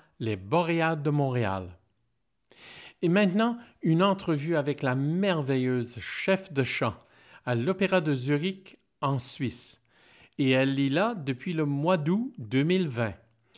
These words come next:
la pianiste Marie-Ève Scarfone, qui occupait les mêmes fonctions depuis plus de deux ans à l'Atelier lyrique de l'Opéra de Montréal. Voici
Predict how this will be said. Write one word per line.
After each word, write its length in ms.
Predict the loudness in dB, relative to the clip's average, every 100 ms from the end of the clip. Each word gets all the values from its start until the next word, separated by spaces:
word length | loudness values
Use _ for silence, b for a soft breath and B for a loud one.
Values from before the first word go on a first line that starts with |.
| b b
la 140 | -4
pianiste 580 | -2 0 0 0 -4 -14 b b
Marie-Ève 560 | 0 0 2 2 2 0
Scarfone, 800 | -2 -2 -2 0 0 0 -4 -8 b b b b b
qui 140 | 0
occupait 400 | 0 -2 -2 0
les 140 | 2
mêmes 260 | 2 4 2
fonctions 640 | 0 -2 -2 -2 -2 -2 -6 B B
depuis 320 | -6 -4 -8
plus 340 | -8 -6 -4 0
de 160 | 0
deux 440 | 0 2 2 4 2
ans 180 | 0 -4 B B
à 140 | -2 0
l'Atelier 640 | 2 0 2 0 0 0
lyrique 420 | 0 -2 -4 -6
de 100 | -4
l'Opéra 460 | -2 -2 -4 -2 -2
de 80 | -2
Montréal. 800 | -2 -2 0 0 -2 -4 -8 -14 _ _ _ _ -2
Voici 540 | -2 0 -2 -4 -4